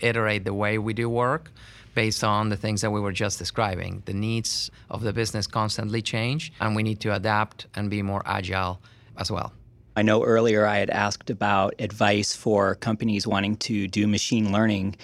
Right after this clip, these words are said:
Speaker 2: Would your advice be the same for companies wanting to transform and modernize their H R systems and the way they deliver H R?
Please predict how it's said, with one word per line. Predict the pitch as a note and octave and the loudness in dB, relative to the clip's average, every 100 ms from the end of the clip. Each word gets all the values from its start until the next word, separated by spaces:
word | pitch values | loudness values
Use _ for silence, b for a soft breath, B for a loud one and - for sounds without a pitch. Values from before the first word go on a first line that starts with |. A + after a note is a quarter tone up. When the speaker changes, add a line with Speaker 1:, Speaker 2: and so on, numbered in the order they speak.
| B B B B B B - | B B B B B B 0
Speaker 2:
Would | B2 | 4
your | A#2+ | 6
advice | G#2+ A#2+ A#2 | 8 8 6
be | - | 6
the | B2+ A#2 | 4 6
same | - A#2 B2+ | 4 4 4
for | B2 | 2
companies | A2+ B2 A#2+ A#2+ G#2+ | 2 0 2 2 2
wanting | G#2+ G#2 A2 | 2 4 2
to | G#2+ A#2 | 0 -4
transform | - A#2 G#2+ - A2 A2 A2 | 0 0 0 0 2 4 4
and | G#2+ | 2
modernize | G#2+ A2 A#2 A2 A2 | 2 4 2 2 0
their | - G#2 | 0 -2
H | - A2+ - | 0 -2 0
R | B2+ C3+ | 2 2
systems | D#3 F#3+ F#3 - F#3+ G#3 - | 2 -2 -2 -2 -2 0 0
and | B2+ | 2
the | A#2 | 6
way | A2 | 6
they | A2 A2 A2 | 6 4 4
deliver | G#2+ A2 G#2+ B2 E3+ - | 0 0 2 4 2 0
H | F3+ F#3 | -2 0
R? | F#3+ F#3+ G3+ | 2 2 0